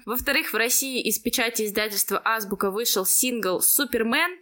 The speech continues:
Что случилось с человеком завтрашнего дня?".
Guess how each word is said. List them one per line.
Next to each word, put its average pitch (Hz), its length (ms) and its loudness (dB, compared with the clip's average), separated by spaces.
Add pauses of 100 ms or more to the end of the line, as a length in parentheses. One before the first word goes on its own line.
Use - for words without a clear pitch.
Что - 440 -2
случилось 214 500 -2
с - 40 2
человеком 196 480 0
завтрашнего 190 600 -2
дня?". 175 340 -2